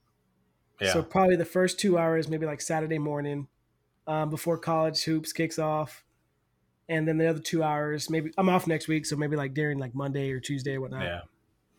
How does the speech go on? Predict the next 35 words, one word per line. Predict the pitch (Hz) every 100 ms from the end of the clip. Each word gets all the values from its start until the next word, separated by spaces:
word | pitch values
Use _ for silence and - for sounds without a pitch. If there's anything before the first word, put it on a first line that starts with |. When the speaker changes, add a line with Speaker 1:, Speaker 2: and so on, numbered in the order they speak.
| _
Speaker 2:
So, | - - 139 135
yeah, | 135 202 185
I'm | 196 202
convinced | 233 226 214
myself | 214 208 208 202
to | 202
watch | 175 165 156
it, | 170
actually, | 165 165 160 160 156
so. | - 139 135
Speaker 1:
I | - _ - 139
think |
the | 131
last | 135
time | -
I | 131
saw | 117 123 120
it's | 107
got | 127
seventy-five | - 135 135 127 123
percent | 120 113 131 113
Rotten | 117 113 104
Tomatoes, | 110 110 107 98
which | 104
is | 107
pretty | - 180
good | 147 170
for | 147 135 123
a |
D | 117 131
C | 151 202
Speaker 2:
Yeah. | 277
Speaker 1:
film. | 98 95 95
So, | 95 101 92
Speaker 2:
Yeah, | 92 240